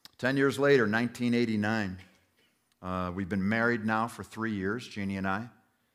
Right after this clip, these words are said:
and Christmas has expanded to two houses.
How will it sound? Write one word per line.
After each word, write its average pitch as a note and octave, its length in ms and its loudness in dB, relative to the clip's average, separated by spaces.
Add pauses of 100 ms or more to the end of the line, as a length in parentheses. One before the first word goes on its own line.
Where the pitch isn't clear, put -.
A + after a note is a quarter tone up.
(300)
and F2+ 280 -4
Christmas B2 580 -4
has A2+ 180 -2
expanded C3 840 -4
to C3+ 120 -8
two C#3+ 300 -4
houses. E2+ 480 -6